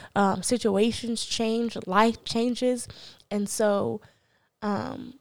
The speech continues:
but that's where the background comes in, remembering why you love this thing and remembering, like, yourself usually, because it's probably something that is contributing to your mental health.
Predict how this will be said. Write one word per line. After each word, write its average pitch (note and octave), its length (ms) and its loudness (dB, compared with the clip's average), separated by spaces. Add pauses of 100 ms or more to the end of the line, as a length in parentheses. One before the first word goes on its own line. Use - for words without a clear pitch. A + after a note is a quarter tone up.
but A3+ 200 -6
that's A#3+ 280 0
where A#3 120 2
the F#3+ 100 -2
background A3+ 560 -2
comes F#3 280 -4
in, F#3 160 -4
remembering G#3 480 0
why G3 400 2
you A3 200 0
love F#3+ 220 -2
this - 200 -6
thing - 380 -6
and G3 100 -6
remembering, G3 560 0
like, F#3 240 -4 (840)
yourself A3 800 6
usually, A3+ 680 2
because A3 320 2
it's G#3+ 140 0
probably A#3 580 0
something G3+ 520 -2
that F#3+ 260 -2
is F#3+ 160 -6
contributing F#3+ 760 -2
to F#3+ 480 -2 (520)
your F#3 640 2 (800)
mental G#3+ 340 2
health. B3 420 -2